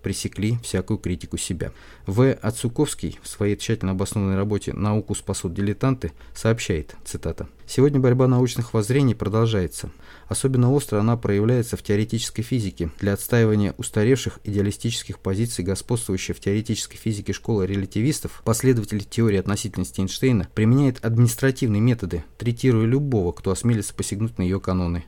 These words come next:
Ещё в тысяча девятьсот шестьдесят четвёртом году секцией астрономии и математики А Н С С С Р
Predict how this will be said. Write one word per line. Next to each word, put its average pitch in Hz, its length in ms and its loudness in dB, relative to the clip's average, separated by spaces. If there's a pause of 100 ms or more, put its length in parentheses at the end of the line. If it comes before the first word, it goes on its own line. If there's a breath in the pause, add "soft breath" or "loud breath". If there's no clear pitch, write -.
Ещё 123 200 -2
в 131 40 -2
тысяча - 320 -6
девятьсот 123 360 2
шестьдесят 120 440 -2
четвёртом 120 420 0
году 120 420 2
секцией - 480 0
астрономии 117 640 2
и 104 200 -2
математики 113 720 0
А 107 180 0
Н 113 260 2
С 104 180 -2
С 104 80 -2
С - 200 -2
Р 143 180 2